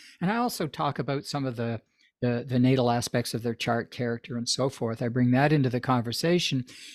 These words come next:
If they can see the accuracy in that, then they can see that metaphysically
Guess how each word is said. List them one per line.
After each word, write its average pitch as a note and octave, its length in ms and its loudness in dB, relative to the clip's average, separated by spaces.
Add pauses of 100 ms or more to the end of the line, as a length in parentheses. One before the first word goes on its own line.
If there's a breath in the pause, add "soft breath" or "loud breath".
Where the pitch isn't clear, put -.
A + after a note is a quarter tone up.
If E3+ 120 4
they A3+ 120 4
can A#3 140 2
see G3+ 220 2
the E3 180 4
accuracy D3 800 0
in A2+ 140 -4
that, A2 280 -8 (480 loud breath)
then A#3 580 8
they E3+ 320 6
can F3 160 0
see A3 340 2
that F3 120 -4 (200)
metaphysically E3+ 1080 2